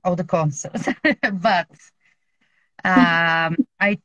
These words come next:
think when, uh, uh, th-, there was, uh, some, uh, children,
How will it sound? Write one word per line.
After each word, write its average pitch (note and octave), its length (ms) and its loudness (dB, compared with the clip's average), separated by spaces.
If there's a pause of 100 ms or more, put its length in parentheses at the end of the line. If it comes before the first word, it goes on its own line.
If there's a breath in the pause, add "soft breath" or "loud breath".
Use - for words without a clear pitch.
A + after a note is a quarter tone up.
think C4 480 0
when, G#3+ 520 2
uh, F#3+ 720 0
uh, F3+ 240 0
th-, F#3+ 240 -2
there G3 240 -2
was, G#3 400 -2
uh, G3+ 140 0
some, A3 400 2
uh, G3+ 360 0 (520 loud breath)
children, A#3 720 0